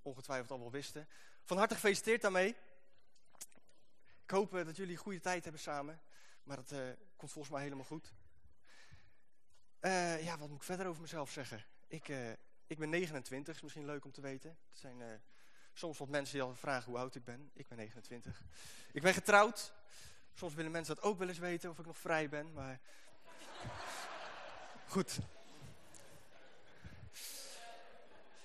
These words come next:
Genoeg over mij. Laten we gaan lezen met elkaar. We gaan Lucas negentien lezen.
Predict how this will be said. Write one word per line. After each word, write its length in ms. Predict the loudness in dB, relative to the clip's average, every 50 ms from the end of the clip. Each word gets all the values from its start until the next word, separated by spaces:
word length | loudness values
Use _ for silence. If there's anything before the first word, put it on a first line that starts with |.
| -14 -14 -14 -14 -14 -14 -14 -14 -14 -14 -12 -6
Genoeg 320 | 2 6 6 6 10 12
over 200 | 10 10 10 8
mij. 200 | 8 8 8 12
Laten 260 | 12 12 12 12 10
we 60 | 8 8
gaan 100 | 10 12
lezen 280 | 12 12 10 10 4
met 100 | 0 0
elkaar. 240 | 2 8 10 10 10
We 60 | 12
gaan 180 | 10 10 10 10
Lucas 260 | 8 6 6 6 6
negentien 440 | 8 8 8 10 8 6 4 6 8
lezen. 360 | 10 10 8 8 2 -2 -4